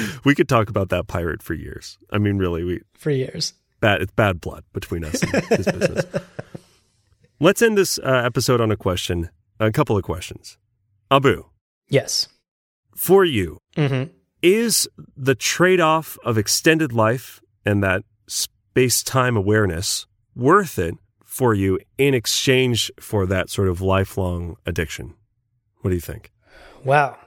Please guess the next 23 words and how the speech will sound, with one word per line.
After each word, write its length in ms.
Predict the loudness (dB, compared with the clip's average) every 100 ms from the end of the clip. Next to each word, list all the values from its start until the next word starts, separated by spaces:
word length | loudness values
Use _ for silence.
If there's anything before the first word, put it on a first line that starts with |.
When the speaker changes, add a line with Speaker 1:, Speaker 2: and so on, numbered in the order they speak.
| _ 0
Speaker 2:
that's 160 | 0
a 40 | 2
great 200 | 0 4
question. 520 | 2 2 0 -2 -2 -10 _ _ _ _ -2
And 160 | 4
I 60 | 4
think 220 | 4 2
anyone 320 | 2 4 2
who 100 | 2
has 160 | 0 0
been 160 | 0 0
listening 340 | 0 0 -2
to 160 | 0 0
a 60 |
single 380 | 2 2 4 6
word 180 | 6 4
I've 140 | 4
been 140 | 0 -2
saying 280 | 0 0 2
all 200 | 4 4
Speaker 1:
<laughs> 40 |
Speaker 2:
episode 520 | 2 0 0 -2 -6 -4
Speaker 1:
Yeah. 160 | -2